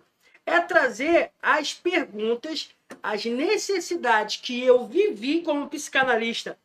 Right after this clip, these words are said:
antes, sem marketing digital, sem saber de audiência, sem cha-, saber de cliente, sem saber de gatilhos mentais, eu trago pro público que assiste os nossos podcasts, porque a maioria, por a gente ser um C E O de uma sociedade, a gente lida com muito psicanalista.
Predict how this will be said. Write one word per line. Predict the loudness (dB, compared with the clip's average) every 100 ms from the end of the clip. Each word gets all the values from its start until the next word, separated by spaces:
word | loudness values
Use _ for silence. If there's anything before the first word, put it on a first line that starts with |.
| 0
antes, | 4 6 4 -2 -14 -16 _ _
sem | 0 4 4
marketing | 6 4 4 -2
digital, | -6 -10 -4 0 2 2 -2 _ _
sem | -10 -8
saber | -6 -4 -4 -2
de | -2
audiência, | -2 -4 -2 0 0 -2 -10
sem | -8 -6
cha-, | -6 -8 -6
saber | -6 -2 -2
de | -4
cliente, | -2 0 0 0 -4
sem | -8
saber | -4 -2 -2
de | -2
gatilhos | -2 -2 -4 -6
mentais, | -4 -4 -2 0 -2 -6 _ -20 -4
eu | 0 0
trago | 2 2 2 -2
pro | 0 2 2 -2 _
público | 6 8 8 4 2
que | 2 2 0 -8
assiste | -8 -4 2 2 2
os | -2 0
nossos | 0 0 -2
podcasts, | -6 -4 -4 -4 -6 -12
porque | -12 0 0 0 _ _ _
a | 2 4 4
maioria, | 4 4 2 -2 -4 -6 _ _ _
por | -2 0
a | 0
gente | -2 -6 -6
ser | -2 0
um | 0
C | -2 -2
E |
O | 2 2
de |
uma | 0 -2
sociedade, | -4 -2 -2 2 2
a | 0
gente | -6 -6
lida | -4
com | -4 -2
muito | -2 -4
psicanalista. | -12 -8 -6 -4 -6 -8 -16